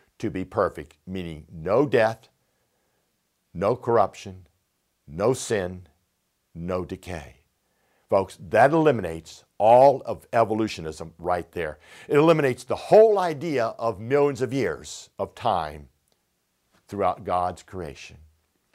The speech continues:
because the Bible states his creation was perfect. So there we have it, Genesis one thirty-one, paradise created. That's what we mean by paradise, perfect. And that is in Genesis chapter one.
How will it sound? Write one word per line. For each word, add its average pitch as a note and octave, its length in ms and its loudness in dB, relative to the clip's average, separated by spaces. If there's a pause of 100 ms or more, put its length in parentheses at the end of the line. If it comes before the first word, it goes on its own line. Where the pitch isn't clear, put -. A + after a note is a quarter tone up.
(260)
because F#2 240 -8
the F#2 80 -8
Bible F#2 340 0
states - 540 -8 (320)
his F#2 200 -8
creation E2 540 -4 (100)
was D2+ 280 -12
perfect. D2 400 -10 (760)
So A2 160 0
there B2+ 200 4
we F3 120 6
have B2+ 200 6
it, C3 200 -8
Genesis A#2 380 -2
one C3 200 0
thirty-one, F#2+ 720 -4 (840)
paradise A2 640 0 (160)
created. G#2+ 540 -4 (180)
That's A#2 320 4
what B2 120 -6
we B2+ 60 -6
mean A#2+ 200 -2
by A2 180 6
paradise, E2 580 -4 (120)
perfect. - 460 2 (380)
And F2 140 -10
that G#2+ 160 2
is G#2 140 -4
in F#2+ 100 -10
Genesis A2 520 -4 (120)
chapter G2+ 320 0
one. F#2 260 -6